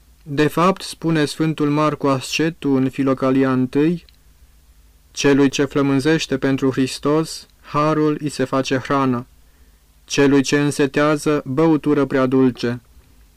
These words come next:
Celui ce tremură de frig, haină.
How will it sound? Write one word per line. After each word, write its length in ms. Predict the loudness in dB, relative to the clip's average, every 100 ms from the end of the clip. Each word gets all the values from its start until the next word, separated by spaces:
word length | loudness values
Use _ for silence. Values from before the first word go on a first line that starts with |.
| _ _ _ _ _
Celui 320 | -4 2 2
ce 180 | 2 0
tremură 400 | 0 2 2 2
de 140 | 2 0
frig, 460 | 0 -2 -2 -8 -18
haină. 640 | -12 -4 -2 0 -2 -4